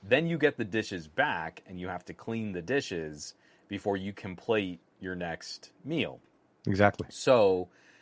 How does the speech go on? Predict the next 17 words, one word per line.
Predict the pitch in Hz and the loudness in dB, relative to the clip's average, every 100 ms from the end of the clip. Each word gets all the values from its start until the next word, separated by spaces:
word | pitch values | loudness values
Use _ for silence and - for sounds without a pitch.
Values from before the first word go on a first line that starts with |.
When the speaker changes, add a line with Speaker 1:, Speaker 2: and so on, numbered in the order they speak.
| _ _ _ _ _ _ _ _ _ _ | _ _ _ _ _ _ _ _ _ _
Speaker 1:
orders | - 156 165 165 | 6 8 8 4
come | - 170 156 | 2 4 6
in | 185 143 | 6 4
and | 110 | 2
you've | 107 110 | -2 4
gotta | 120 113 107 101 | 6 8 6 4
run | 92 90 107 120 | 2 2 4 6
around | 117 117 113 | 6 4 4
this | 107 - | 0 -2
kitchen | - 131 - 98 | -4 -4 -2 -2
and | 92 90 | -2 -2
get | 92 | 2
all | 90 | 2
that | 90 90 | 2 -2
stuff | - 85 - | -4 -8 -4
set | 92 101 | 0 2
up. | 110 | 2